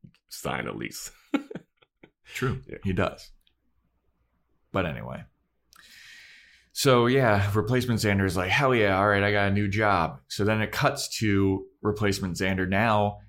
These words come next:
Speaker 2: signing the lease for that, uh, fancy apartment that they looked at. And the realtor apartment lady is, like, r-, seeming very flirty with him. And she's like,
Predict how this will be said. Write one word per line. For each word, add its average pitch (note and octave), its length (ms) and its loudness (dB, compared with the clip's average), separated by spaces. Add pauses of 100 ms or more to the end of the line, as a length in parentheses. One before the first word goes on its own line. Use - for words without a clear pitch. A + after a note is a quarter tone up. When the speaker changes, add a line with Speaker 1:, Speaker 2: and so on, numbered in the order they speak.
Speaker 2:
signing F3 600 0
the C#3+ 80 4
lease D3 500 0
for B2+ 180 -2
that, A#2+ 180 4
uh, A2 120 0 (220)
fancy C#3+ 440 -2
apartment G#2+ 520 0
that E2+ 220 -2
they E2 140 0
looked D#2+ 280 -6
at. D#2 280 -4 (460)
And G2 560 0
the G2+ 280 0
realtor G#2+ 880 0
apartment G2 560 -2
lady D#2 460 -8 (420)
is, E2 340 0
like, D#2+ 380 -2 (680)
r-, F#2+ 180 -8
seeming C3+ 480 2
very C3+ 400 0
flirty B2 640 -2
with F2 220 -4
him. - 340 -8 (760)
And G2 200 0
she's F#2+ 180 -2
like, F2 260 -2